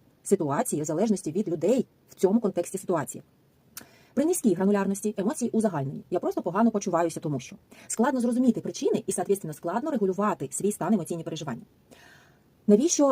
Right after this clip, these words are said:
е, важлива саме висока емоційна гран-, гранулярність? Бо вона пов'язана з кращим емоційним регулюванням, меншим стресом і більш адаптивною поведінковою реакцією. А тепер ще раз пройдемося про ключовим, е, різницям емоційної гранулярності і інтелекту.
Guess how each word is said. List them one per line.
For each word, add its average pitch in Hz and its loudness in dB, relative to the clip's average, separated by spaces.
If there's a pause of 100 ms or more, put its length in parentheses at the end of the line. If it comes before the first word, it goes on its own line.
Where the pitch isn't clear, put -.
е, - 4
важлива 185 4
саме 185 0
висока 185 2
емоційна 151 -4
гран-, 151 -6
гранулярність? 160 -4
Бо 180 0
вона 202 2
пов'язана 175 -2
з - -6
кращим 165 -2
емоційним 196 0
регулюванням, 156 -6
меншим 165 -6
стресом 254 -6
і 175 -4
більш 196 -4 (100)
адаптивною 190 0
поведінковою 156 -4
реакцією. 151 -6 (600)
А 190 -4
тепер 349 0
ще 240 0
раз 165 0
пройдемося 233 -2
про 226 -2 (140)
ключовим, 233 4
е, 143 -4 (560)
різницям 180 2 (480)
емоційної 185 4
гранулярності 170 -2
і 202 0
інтелекту. 190 -2